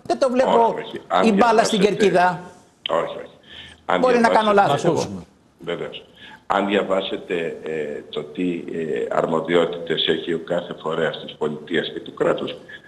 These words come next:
Speaker 2: θα δείτε όσον αφορά το κομμάτι της πολιτικής προστασίας και της κατάσβεσης, αυτό που σας λέω. Από την άλλη πλευρά, θα σας πω ότι η Περιφέρεια διέθεσε πέρυσι τριάντα πέντε, ε, μεγάλα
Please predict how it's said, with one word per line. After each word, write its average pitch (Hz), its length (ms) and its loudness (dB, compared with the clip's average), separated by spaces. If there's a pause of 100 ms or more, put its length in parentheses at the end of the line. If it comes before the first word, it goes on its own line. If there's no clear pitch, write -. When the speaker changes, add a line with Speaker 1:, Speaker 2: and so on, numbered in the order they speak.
(220)
Speaker 2:
θα 104 100 2
δείτε 104 280 0
όσον 95 340 2
αφορά 85 380 2
το 82 100 -6
κομμάτι 82 360 0
της - 100 -8
πολιτικής 78 400 -6
προστασίας 82 580 -4
και 85 100 -10
της - 180 -10
κατάσβεσης, 120 640 -2
αυτό - 180 -4
που - 100 -10
σας - 300 -8
λέω. - 160 -8 (800)
Από 87 220 -2
την 90 200 -4
άλλη 123 200 2
πλευρά, 90 680 0 (180)
θα 87 100 -8
σας 90 240 -8
πω 98 80 -2
ότι 92 200 -2
η - 40 -10
Περιφέρεια 98 720 -2 (460)
διέθεσε 104 580 0
πέρυσι 92 420 0
τριάντα 87 400 -2
πέντε, 101 600 -2 (760)
ε, 76 300 -6
μεγάλα 85 680 2